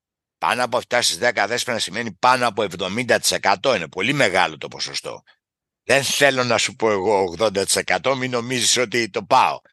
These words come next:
Και μετά έχει και παρακάτω. Τι εννοεί αυτός; Η τελική τιμή θα είναι δεκαπέντε, το τριάντα δια δύο, δεκαπέντε, θα είναι διακόσια είκοσι. Και δεκαπέντε, διακόσια τριάντα πέντε.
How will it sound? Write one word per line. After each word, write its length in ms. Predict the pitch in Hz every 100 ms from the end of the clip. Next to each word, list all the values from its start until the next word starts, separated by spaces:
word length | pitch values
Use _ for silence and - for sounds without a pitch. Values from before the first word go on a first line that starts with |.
| _ _ _ _ _ _
Και 140 | -
μετά 200 | 95 98
έχει 160 | 143 127
και 160 | 127
παρακάτω. 580 | 123 135 131 123 101 - - _ _
Τι 160 | - 101
εννοεί 340 | 95 92 92
αυτός; 400 | 87 - 80 - - _ _ - - - _ - _ _
Η 160 | 95
τελική 640 | - 104 92 87 - 147 139
τιμή 600 | 123 92 98 120 151 _ _ _ _ _ _ _ _ _ _ _ _
θα 240 | 101 110
είναι 360 | 123 104 76 73 _ _ _ _ _ _ _
δεκαπέντε, 960 | 82 82 - 82 - 92 85 110 151 156 _ _ _ _ _ _ _ _ _ _ -
το 80 | 85
τριάντα 360 | 92 110 104
δια 260 | 95 95 92
δύο, 220 | 92 92
δεκαπέντε, 680 | 82 78 71 95 107 170 156
θα 140 | -
είναι 140 | 104 90
διακόσια 600 | 80 92 90 127 117 113
είκοσι. 580 | 120 - 92 - 62 - _ _ _ _ _ -
Και 200 | 98 90
δεκαπέντε, 580 | 90 - 85 - 156
διακόσια 460 | 139 113 110 139 135
τριάντα 380 | 127 123 117 101
πέντε. 320 | 101 73 -